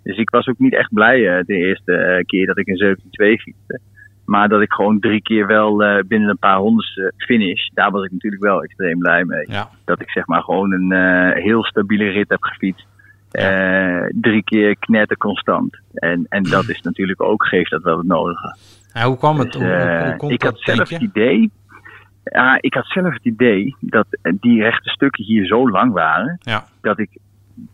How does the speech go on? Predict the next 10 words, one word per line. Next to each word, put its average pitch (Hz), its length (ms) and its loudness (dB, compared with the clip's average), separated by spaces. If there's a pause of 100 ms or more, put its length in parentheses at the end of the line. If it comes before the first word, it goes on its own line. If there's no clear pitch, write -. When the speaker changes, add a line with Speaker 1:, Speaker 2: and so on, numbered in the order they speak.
(280)
Speaker 1:
eh, 101 400 2
mijn 101 300 2
topsnelheid 113 520 -2
eerder 104 280 0
raakte, 107 400 0
waardoor 113 380 2
ik - 180 -4 (440)
meer 113 440 6
moeite 131 340 6
had 117 420 0